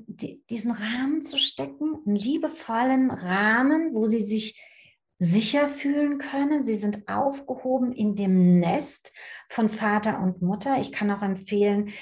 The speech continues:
dass der Vater einfach, das sehe ich ganz oft in, auch in der Schwe-, hier in, in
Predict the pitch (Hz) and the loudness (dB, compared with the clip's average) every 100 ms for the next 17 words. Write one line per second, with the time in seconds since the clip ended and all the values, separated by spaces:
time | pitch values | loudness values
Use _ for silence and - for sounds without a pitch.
0 | - - _ 196 185 - _ _ 185 180 | -18 -20 _ -2 0 -4 _ _ -6 -6
1 | - - 156 233 262 240 226 233 233 202 | -8 -8 -6 -4 -4 -2 0 0 -2 -4
2 | 196 - 190 175 - 202 202 - 220 - | -8 -6 -6 -6 -6 -4 -4 -4 -4 -4
3 | - 196 233 - - - 202 208 196 - | -6 -6 -6 -10 -10 -8 -2 0 2 0
4 | - 220 226 - - 214 202 220 - - | -2 -8 -8 -12 -8 -4 -2 -4 -6 -8
5 | - - - - | -14 -12 -12 -12